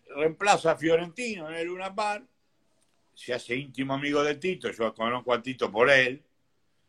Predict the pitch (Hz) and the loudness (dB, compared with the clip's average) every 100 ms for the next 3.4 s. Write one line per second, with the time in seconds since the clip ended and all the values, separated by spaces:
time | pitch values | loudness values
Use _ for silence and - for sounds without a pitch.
0 | _ _ _ _ 110 95 _ 92 80 - | _ _ _ _ -14 -14 _ -10 -10 -12
1 | _ _ _ _ _ 110 107 101 - 123 | _ _ _ _ _ -6 -2 0 2 2
2 | 113 113 113 120 139 139 127 127 139 160 | 0 0 4 4 4 0 -2 -4 -4 0
3 | 185 175 151 | 2 2 -2